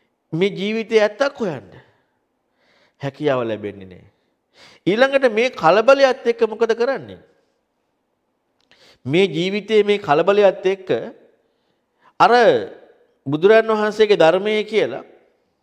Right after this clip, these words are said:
අපට දැන් කනට ඇහිච්ච දේවල් තියෙනවනේ.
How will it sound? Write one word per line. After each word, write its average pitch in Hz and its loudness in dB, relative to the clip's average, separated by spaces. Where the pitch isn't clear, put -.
අපට 214 2
දැන් 220 0
කනට 202 -2
ඇහිච්ච 202 0
දේවල් 226 2
තියෙනවනේ. 220 -8